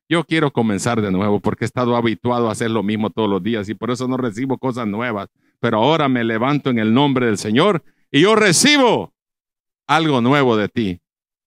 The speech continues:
¿Cuántos quieren recibir algo nuevo de Dios? Pídele al Señor lo que tú necesites. Yo no sé qué es lo que tú necesites, pero Dios te va a dar algo nuevo en esta mañana.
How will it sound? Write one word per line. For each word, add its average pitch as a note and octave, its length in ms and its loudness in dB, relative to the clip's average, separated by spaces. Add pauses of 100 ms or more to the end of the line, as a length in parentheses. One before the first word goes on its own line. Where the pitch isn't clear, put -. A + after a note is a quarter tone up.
(480)
¿Cuántos E3+ 300 -2
quieren F#3+ 240 0
recibir D#3+ 320 2
algo D#3+ 200 0
nuevo D3 240 2
de B2 100 0
Dios? G#2 440 -4 (1040)
Pídele E3+ 280 0
al D3 100 0
Señor C#3 260 2
lo F3 100 0
que C#3 100 -2
tú F#3 160 0
necesites. F3+ 340 0
Yo F#3+ 120 0
no F#3 100 0
sé E3+ 140 -2
qué F#3 100 -8
es F3+ 60 0
lo E3+ 80 -4
que C#3+ 120 -6
tú D#3 140 -2
necesites, E3 520 -4
pero D#3 140 -10
Dios E3 160 -10
te E3+ 100 -6
va D#3 80 0
a - 40 0
dar D#3+ 80 0
algo D3+ 200 -2
nuevo D3 260 0
en C#3 80 -2
esta C#3+ 180 -8
mañana. D3 400 -6